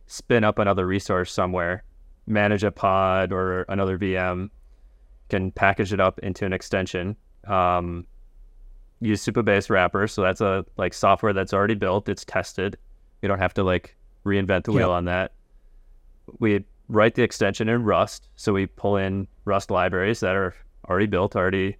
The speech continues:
Speaker 1: tested. You know, then we write our own tests on top of these things and then package it into our extension and then deploy it as part of the database. And then we can,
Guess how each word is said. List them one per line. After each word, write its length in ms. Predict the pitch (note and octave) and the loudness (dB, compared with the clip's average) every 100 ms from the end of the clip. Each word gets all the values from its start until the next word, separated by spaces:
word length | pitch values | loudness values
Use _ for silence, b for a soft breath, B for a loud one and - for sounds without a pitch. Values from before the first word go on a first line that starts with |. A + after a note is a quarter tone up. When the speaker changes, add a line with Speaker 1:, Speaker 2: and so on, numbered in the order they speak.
| _ | _
Speaker 1:
tested. 500 | - F#2+ F2 G2+ F#2+ - - - - - - - - | -6 -4 -4 -4 -6 -6 -20 -20 -20 -20 -20 -20 -10
You 40 | F#2 | -4
know, 100 | F#2 | -2
then 100 | G2 | 0
we 80 | |
write 220 | G#2 G#2+ A2 | 2 2 4
our 80 | |
own 160 | A2 A2+ | 4 2
tests 280 | - G#2+ - | 0 0 0
on 120 | A2 | -2
top 200 | G#2+ G2+ | 0 0
of 60 | G2+ | 0
these 200 | G2+ - | -2 -2
things 440 | F#2 G2 A2+ - | -4 -4 -6 -10
and 120 | - F#2+ | -6 -2
then 240 | F2+ F#2 | -2 -4
package 460 | - F#2 F2 G2+ G2+ | -2 -2 0 -2 -2
it 180 | F#2+ - | -2 -4
into 580 | G#2+ F#2 - F#2+ F#2 F#2 - | -6 -4 -2 -2 -2 -4 0
our 100 | A2 | 4
extension 540 | A2 - F2+ - G2 G#2+ - - - - - - - - - | 4 2 -2 -2 -4 -4 -12 -20 -20 -20 -20 -20 -20 -20 -6
and 180 | G#2 | -4
then 560 | F#2+ F2+ F2+ F2+ F2 F2+ - - - - - | 0 0 0 -2 -4 -6 -8 -20 -20 -20 -6
deploy 300 | G2+ - G#2 | -4 0 0
it 60 | F#2 | 0
as 100 | - | 0
part 180 | G#2 | 0
of 60 | F#2 | 0
the 80 | F2 | 0
database. 760 | G#2 A#2 F#2 F2 G#2+ - - - | 0 0 0 0 0 -4 -16 -12
And 560 | G2 F#2 F2+ F2+ F2 F2 | -4 -2 -2 -2 -6 -6
then 200 | - F#2 | -6 -4
we 100 | F#2 | -4
can, 300 | - F2+ F2+ | -4 -4 -6